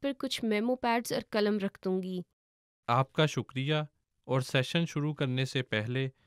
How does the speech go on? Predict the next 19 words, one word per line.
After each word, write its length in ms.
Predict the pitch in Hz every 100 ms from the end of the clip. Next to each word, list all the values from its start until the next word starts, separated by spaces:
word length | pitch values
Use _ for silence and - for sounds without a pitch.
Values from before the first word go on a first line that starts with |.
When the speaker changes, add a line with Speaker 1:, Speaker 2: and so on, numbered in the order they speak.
| _ -
Speaker 2:
एक 220 | 131 139 -
प्रोजेक्टर 520 | 147 127 131 - 156
का 160 | 143 139
इस्तेमाल 540 | 120 - 117 110 113 120
करते 380 | 113 101 151 151
हुए 340 | 143 131 131 - _ _ -
हमें 240 | 131 147
एक 360 | 151 139 131 131
मुख्तसर 540 | 127 - 151 - 147
वजाहत 460 | 135 117 113 131 135
देना 300 | 110 117 123
होगी, 400 | 123 98 95 - _ _ _ _ _ -
इसलिए 400 | 131 147 156 165
यहाँ 400 | 151 131 139 147
हमें 340 | 143 135 135
एक 280 | - 127 127 -
प्रोजेक्टर 540 | 127 120 120 - 135
दरकार 560 | 123 113 - 101 101
है। 100 | 101